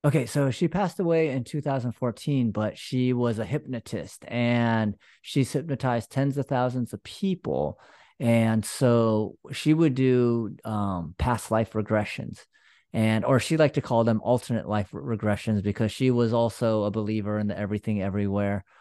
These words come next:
all at once principle, that all dimensions exist simultaneously. So you're just helping them access an alternate life, uh, lifetime that they've lived. And so these would be six to seven hour sessions. And the people that were under hypnosis,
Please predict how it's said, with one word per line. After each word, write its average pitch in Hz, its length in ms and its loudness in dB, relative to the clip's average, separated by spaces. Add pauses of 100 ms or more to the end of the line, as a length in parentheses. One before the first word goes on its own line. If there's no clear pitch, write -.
all 107 200 0
at 95 120 -4
once 113 220 0
principle, 98 500 -4
that 98 140 -2
all 110 220 2
dimensions 101 720 0 (160)
exist 101 420 -2
simultaneously. 98 1000 -2
So 101 320 0 (280)
you're 120 160 6
just 107 220 2
helping 107 260 2
them 101 140 0
access 104 500 -4
an 101 120 -2
alternate 107 580 0 (300)
life, 104 340 0
uh, 98 340 -2
lifetime 101 540 -2
that 95 160 -4
they've 95 220 -6
lived. 95 360 -2 (340)
And 113 240 0
so 110 540 0 (240)
these 147 260 2
would 160 140 -2
be 151 240 0
six - 340 -8
to - 100 -6
seven 120 340 2
hour 104 240 2
sessions. 104 580 -4 (360)
And 107 300 2
the 107 60 0
people 131 360 2
that 113 260 0
were 110 180 2
under 117 220 0
hypnosis, 110 840 -4